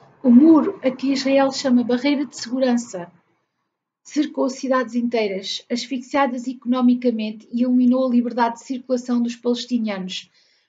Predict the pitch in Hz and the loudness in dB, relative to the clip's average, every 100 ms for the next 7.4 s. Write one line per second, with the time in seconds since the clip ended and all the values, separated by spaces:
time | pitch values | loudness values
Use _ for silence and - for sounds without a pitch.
0 | - 254 262 - 277 330 330 277 262 262 | 0 2 2 -2 -4 -4 2 2 2 -2
1 | 247 277 262 240 240 233 226 247 254 285 | -4 -4 -4 -4 -2 -2 -2 -4 -6 -4
2 | 254 247 247 277 269 - 277 285 - - | -4 -2 0 0 -2 -8 -4 -2 -4 -6
3 | 254 - 233 220 220 - 262 247 254 226 | -6 -8 -14 -12 -12 -8 -8 -6 0 0
4 | 226 - 254 240 254 233 277 247 262 277 | 0 -12 -10 -8 -6 0 0 0 -8 -6
5 | 269 247 240 233 247 - _ _ _ _ | -2 0 -2 -4 -10 -10 _ _ _ _
6 | _ _ 302 294 294 262 254 247 240 226 | _ _ 4 4 2 0 0 0 0 0
7 | 190 190 - - | -4 -6 -14 -16